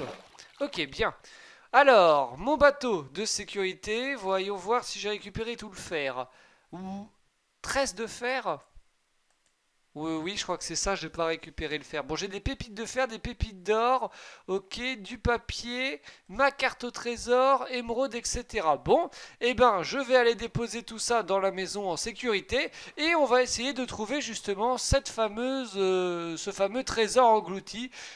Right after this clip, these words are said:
Je pense qu'on va y aller vers, euh, par le biais de la mer avec mon petit bateau, ça devrait être pas mal.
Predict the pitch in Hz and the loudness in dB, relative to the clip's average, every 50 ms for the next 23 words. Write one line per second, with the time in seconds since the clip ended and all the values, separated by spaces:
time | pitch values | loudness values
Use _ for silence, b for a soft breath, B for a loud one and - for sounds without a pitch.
0 | B B - - 240 262 247 - - 233 214 220 214 214 220 214 233 226 208 196 | B B -6 0 2 2 2 2 -2 -2 0 0 2 2 2 0 0 -4 -6 -8
1 | 165 151 175 208 220 208 185 190 185 180 180 160 - 208 214 202 185 165 160 190 | -10 -4 -2 0 0 2 2 2 2 2 2 2 2 2 2 2 0 -4 -4 -4
2 | 160 160 165 160 151 180 220 240 226 220 202 170 165 180 180 - - - 226 185 | 0 0 0 0 0 0 -2 0 0 0 -2 -4 -6 -8 -10 -8 -8 -4 2 2
3 | 185 175 - 226 254 262 - 214 185 175 185 175 180 226 247 - - 214 208 180 | 2 2 2 -2 -4 -4 -4 -4 -2 -2 -2 0 2 0 0 0 0 0 0 4
4 | 190 196 226 262 254 208 151 | 6 6 6 6 6 2 0